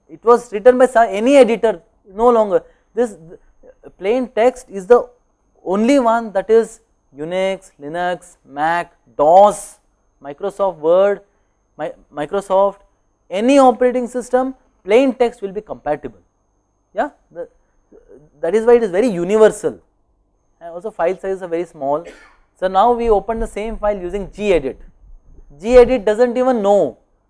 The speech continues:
that previously when you wrote this file you had used Nano, it will not complain. Yeah, all these other fancy packages complain that this was built using some other package, is not made for this. Here plain text editor, we have opened this is in gedit.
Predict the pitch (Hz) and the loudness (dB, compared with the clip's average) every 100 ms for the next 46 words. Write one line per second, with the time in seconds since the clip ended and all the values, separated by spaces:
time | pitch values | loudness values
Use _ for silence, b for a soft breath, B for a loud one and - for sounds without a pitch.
0 | - 170 156 175 196 226 226 220 214 196 | -18 -18 -16 -8 0 0 0 -4 -4 -2
1 | 196 214 - 208 190 202 170 196 170 143 | -4 -4 -4 -4 -2 -4 -4 -8 -6 -6
2 | 156 147 - _ _ 190 226 233 185 160 | -4 -6 -8 _ _ -6 -4 -2 -4 -6
3 | 170 139 101 _ _ _ _ 202 196 202 | -8 -8 -12 _ _ _ _ -2 0 0
4 | 208 196 180 202 175 165 214 202 170 196 | -2 -6 -6 -6 -8 -10 -10 -8 -8 -8
5 | 196 - 156 175 170 135 _ _ 151 151 | -8 -10 -12 -8 -8 -10 _ _ -20 -14
6 | 190 160 170 185 170 170 180 170 175 151 | -14 -10 -10 -10 -14 -14 -14 -12 -8 -4
7 | 175 165 143 170 165 160 _ _ _ _ | -4 -4 -10 -8 -8 -8 _ _ _ _
8 | _ 160 190 208 190 185 180 151 151 151 | _ -4 0 0 -2 -4 -4 0 0 -2
9 | - _ _ _ _ _ 175 240 233 - | -8 _ _ _ _ _ 4 6 4 0
10 | _ _ - 214 226 220 - 185 185 202 | _ _ -4 -4 -4 -8 -8 -10 -6 -6
11 | 254 247 180 180 165 170 190 190 185 185 | -6 -8 -12 -8 -8 -8 -10 -12 -12 -14
12 | 151 - 185 170 151 247 | -14 -10 -2 0 0 -4